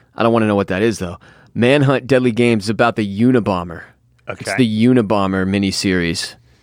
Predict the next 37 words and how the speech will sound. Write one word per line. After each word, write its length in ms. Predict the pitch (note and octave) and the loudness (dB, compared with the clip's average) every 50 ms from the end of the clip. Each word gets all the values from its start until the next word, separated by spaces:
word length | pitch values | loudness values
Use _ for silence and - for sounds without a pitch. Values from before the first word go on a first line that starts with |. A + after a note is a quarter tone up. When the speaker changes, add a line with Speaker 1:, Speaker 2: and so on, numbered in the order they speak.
| _ _ _ _ _ _ | _ _ _ _ _ _
Speaker 1:
Cool. 520 | - - G#2+ G#2+ G2+ G2 G#2 A2 G#2 - _ _ _ _ _ _ _ _ _ _ _ _ _ _ - _ _ _ | -6 -2 0 2 2 4 4 2 2 -2 _ _ _ _ _ _ _ _ _ _ _ _ _ _ -20 _ _ _
I'm 80 | F#2+ G2 | -2 -2
in 120 | G2+ G2 | -2 -2
for 100 | - G#2 | -2 0
that 320 | F#2+ G2 F#2+ G2+ A2 - _ - | 0 0 0 0 -2 -4 _ -14
at 80 | G2+ | -8
some 180 | - - G2 F2+ | -4 -2 -2 -2
point, 260 | - F#2+ F#2 F2+ - | 0 -2 -2 -2 -2
too. 280 | - G#2 F#2+ G2 G#2 - - _ _ _ _ _ _ _ _ _ _ _ _ - | 0 2 2 2 2 0 -4 _ _ _ _ _ _ _ _ _ _ _ _ -2
Probably. 460 | G#2 F#2+ F2+ F#2 F#2 F#2+ G2+ G2 F#2+ - _ - _ _ | 0 0 0 0 2 2 0 0 0 -4 _ -20 _ _
Not 180 | - G#2+ G2+ F#2 | -2 -2 0 0
looking 180 | G2 F#2 F#2 F2 | 0 -2 -2 -4
up 100 | D#2 D2+ | -4 -6
Virgin 340 | E2+ D#2+ D2+ C#2+ D#2+ D#2 | -6 -8 -8 -8 -10 -12
River. 260 | C2+ C2+ A#1+ A1+ - - _ _ _ _ _ _ _ _ _ _ _ | -12 -12 -12 -12 -14 -16 _ _ _ _ _ _ _ _ _ _ _
<laughs> 760 | - - - - - - - - _ _ _ _ _ _ - | -12 -12 -12 -16 -20 -20 -20 -20 _ _ _ _ _ _ -10
Don't 140 | G#2 F#2 | -10 -10
wanna 160 | D2+ D2 A#1 G1+ | -8 -10 -14 -14
know. 960 | - - - C3 - - - - _ _ _ _ _ _ _ _ _ - A#2+ | -16 -18 -18 -20 -20 -20 -20 -20 _ _ _ _ _ _ _ _ _ -4 0
Speaker 2:
Um, 540 | A#2+ A2+ A2 G#2+ G#2+ G#2+ G#2+ G#2+ G#2+ A2 A2+ | 2 2 4 4 4 4 2 2 2 0 0
well, 140 | A2 A2 A#2+ | 2 2 2
I'm 100 | C#3+ F#3+ | 2 2
gonna 160 | G#3 C#3+ A2 | 2 0 0
look 160 | G#2 G2+ - | -2 -4 -4
it 80 | G#2 F#2+ | -4 -6
up 120 | F#2+ - | -6 -8
then. 200 | - F2 E2+ E2+ | -12 -14 -14 -10
I 80 | F2+ - | -8 -2
gotta 160 | A#2 A#2+ A#2+ | -2 -2 -2
Speaker 1:
Okay. 80 | - - | -2 -2
Speaker 2:
see 80 | C#3+ | -4
what 120 | B2+ A#2 A#2+ | -4 -4 -4
this 140 | B2 - | -6 -6
is. 140 | - F3+ F#3 | -6 -6 -4
Speaker 1:
That's 220 | - A#2 A#2 - - | -4 -4 -2 -2 -2
on 120 | F#2+ F2 | -4 -4
you. 140 | D#2 D2 | -6 -10